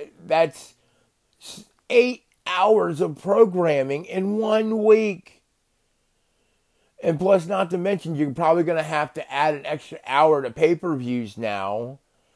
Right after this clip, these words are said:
So they're gonna be six hours or five hours to seven hours and eight hours for their main four.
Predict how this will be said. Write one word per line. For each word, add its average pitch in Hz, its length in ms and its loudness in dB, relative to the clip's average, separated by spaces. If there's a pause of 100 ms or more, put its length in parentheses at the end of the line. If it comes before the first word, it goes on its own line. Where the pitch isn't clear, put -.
(440)
So 143 260 6
they're 151 180 6
gonna 165 260 2
be 143 180 -2
six 160 360 -6
hours 135 680 0
or 139 220 -2
five 160 400 2
hours 127 540 -2
to 117 120 -16
seven 170 420 0
hours 135 400 0
and 147 120 -10
eight 185 240 0
hours 135 380 0
for 147 200 -8
their 139 160 -2
main 143 380 -4
four. 202 760 2